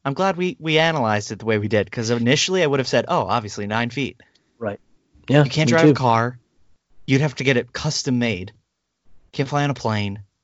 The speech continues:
Speaker 1: Can't sit at a table.
Speaker 2: Yeah.
Speaker 1: Ugh.
Speaker 2: No, you're having all kinds of problems
Speaker 1: Yep.
Speaker 2: if you're nine
Speaker 1: Yep.
Speaker 2: feet tall.
Speaker 1: Well,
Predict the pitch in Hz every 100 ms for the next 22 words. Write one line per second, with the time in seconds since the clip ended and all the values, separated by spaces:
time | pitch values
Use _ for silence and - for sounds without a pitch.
0 | _ 135 127 - 135 131 127 123 107 101
1 | 110 - _ _ _ _ _ _ _ _
2 | _ - _ _ _ - - - - -
3 | - - - 151 127 - - - _ _
4 | _ 107 104 107 - - - - - -
5 | - 147 - _ _ _ 110 101 - -
6 | 101 - 160 - - - - _ _ _
7 | _ _ _ 139 156